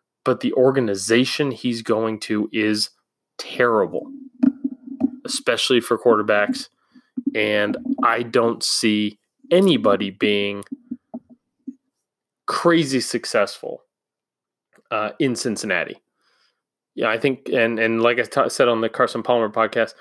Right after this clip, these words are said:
Carson Palmer's had a top ten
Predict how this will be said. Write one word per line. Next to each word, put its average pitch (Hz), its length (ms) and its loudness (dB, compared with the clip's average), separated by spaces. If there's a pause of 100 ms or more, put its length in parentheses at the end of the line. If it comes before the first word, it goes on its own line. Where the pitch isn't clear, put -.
(200)
Carson 226 300 0
Palmer's 151 420 2
had 139 360 -2
a 101 140 0
top - 520 -2
ten 156 580 -2